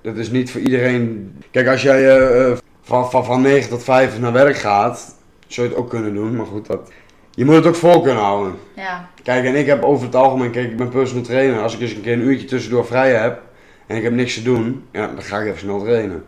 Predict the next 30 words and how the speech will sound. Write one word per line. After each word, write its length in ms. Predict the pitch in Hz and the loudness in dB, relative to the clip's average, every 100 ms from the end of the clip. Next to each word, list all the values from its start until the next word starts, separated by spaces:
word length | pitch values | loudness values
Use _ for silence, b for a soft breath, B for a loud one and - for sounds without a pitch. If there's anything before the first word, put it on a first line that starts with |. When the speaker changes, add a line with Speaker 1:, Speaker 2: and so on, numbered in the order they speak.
| _ - | _ -14
Speaker 2:
Ja, 140 | 208 | -10
precies. 480 | 208 - 190 175 - - _ | -10 -12 -20 -20 -20 -20 _
Speaker 1:
Kijk, 200 | - 107 | -6 -4
en 180 | 110 113 | -4 -2
daarom, 440 | 127 131 123 123 | 2 4 4 2
het 200 | 113 110 | 0 -2
is 120 | - - | -6 -4
voor 80 | |
mij 180 | 127 131 | 0 0
veel 200 | 120 139 | 2 2
makkelijker 420 | 143 147 131 127 | 4 2 0 -2
om 80 | 120 | -2
die 80 | 117 | -4
twee 240 | 117 131 | -2 -2
keer 120 | 110 120 | -2 -4
per 100 | 113 | 0
dag 220 | 127 131 | 0 0
te 60 | |
halen. 340 | 107 104 101 107 | 0 2 2 2
Of 200 | 120 113 | 0 0
ik 80 | - | -4
ga, 440 | 110 113 110 60 | -2 0 0 0
eh, 280 | 107 110 110 - | 0 0 0 -6
ga 160 | - 139 | -2 0
ik 60 | |
nog 100 | 127 120 | 0 0
ergens 240 | 131 123 | -2 -2
een 60 | 117 | -2
rondje 260 | 131 113 | -2 0
lopen. 600 | 120 127 131 123 120 117 | 2 4 4 4 2 0